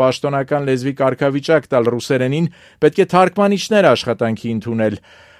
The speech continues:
Արցախի ազգային ժողովի արդարության խմբակցության քարտուղար Մետաքսե Հակոբյանն այսօր Ազատության այդ զրույցում ընդգծեց. «Ռուսերենին չի տրվում պետական լեզվի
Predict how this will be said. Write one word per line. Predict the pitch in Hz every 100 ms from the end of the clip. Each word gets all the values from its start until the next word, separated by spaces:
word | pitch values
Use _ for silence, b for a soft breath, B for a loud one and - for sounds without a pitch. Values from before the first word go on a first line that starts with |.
| -
Արցախի | 135 185 175 208
ազգային | 196 170 202 196
ժողովի | 165 175 185 185
արդարության | 165 175 170 160 190 175
խմբակցության | 175 160 156 160 143 170 160
քարտուղար | 151 147 151 160 156
Մետաքսե | 151 156 156 -
Հակոբյանն | 151 143 147 156 156 170
այսօր | 156 147 156
Ազատության | 143 147 147 143 165 160
այդ | 147
զրույցում | 135 143 139 170 165
ընդգծեց. | 160 156 165 151 117 - B B B 123
«Ռուսերենին | 127 170 160 170 190
չի | - 202 185
տրվում | 147 131 139
պետական | 135 131 143 139 151 143
լեզվի | 147 143